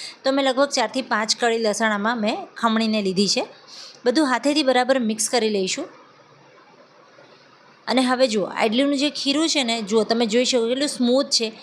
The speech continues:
ઘરમાં બનાવેલું છે. અગર જો તમારી પાસે ન હોય ને તમારે ઇન્સ્ટન્ટ બનાવવું હોય, તો બહારથી તમે રેડીમેડ ઇડલીનું ખીરું લાવીને પણ આ રેસીપી બનાવી શકો છો.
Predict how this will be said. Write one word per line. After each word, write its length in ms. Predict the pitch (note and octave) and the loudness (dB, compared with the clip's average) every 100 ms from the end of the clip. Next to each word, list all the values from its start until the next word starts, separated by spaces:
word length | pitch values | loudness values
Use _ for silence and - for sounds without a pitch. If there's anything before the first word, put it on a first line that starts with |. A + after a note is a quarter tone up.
| - - | -20 -6
ઘરમાં 340 | G3+ A#3+ B3+ C#4 | 0 2 2 2
બનાવેલું 480 | C4 B3+ A#3 A#3 | 2 0 0 0
છે. 200 | G#3 A3 - - - - | 0 -2 -4 -14 -14 0
અગર 180 | A3 C4 | 2 2
જો 120 | C4 | 2
તમારી 300 | B3 B3 B3+ | 2 2 2
પાસે 240 | B3+ C4 | 0 2
ન 100 | B3+ | 2
હોય 260 | C4 C#4 C#4 | 2 2 0
ને 60 | |
તમારે 260 | A#3+ A#3+ B3+ | 0 0 0
ઇન્સ્ટન્ટ 440 | G#3+ A#3 - D4+ D4 | 0 0 0 0 2
બનાવવું 380 | C#4+ D4+ D#4 C4+ | 2 2 0 0
હોય, 140 | A3 | -2
તો 140 | A3+ | -2
બહારથી 380 | B3 G#3+ G3+ C4+ | 0 0 0 -2
તમે 240 | C4+ C#4 C#4 | -2 0 2
રેડીમેડ 400 | C4 C4+ C#4+ C4+ | 2 2 2 2
ઇડલીનું 340 | B3+ C4+ C#4 | 0 2 0
ખીરું 260 | C4+ C#4 C#4 | 0 0 2
લાવીને 300 | C4 C4+ C#4 | 0 0 0
પણ 180 | D4+ | 2
આ 120 | C4+ C4 | 2 2
રેસીપી 420 | A#3+ B3+ C#4+ G#4 | 0 -2 -2 0
બનાવી 360 | A#3+ G#3 F#3+ | 2 2 0
શકો 320 | F#3+ G3 F#3+ F3 | 0 -2 0 0
છો. 220 | F#3 | -2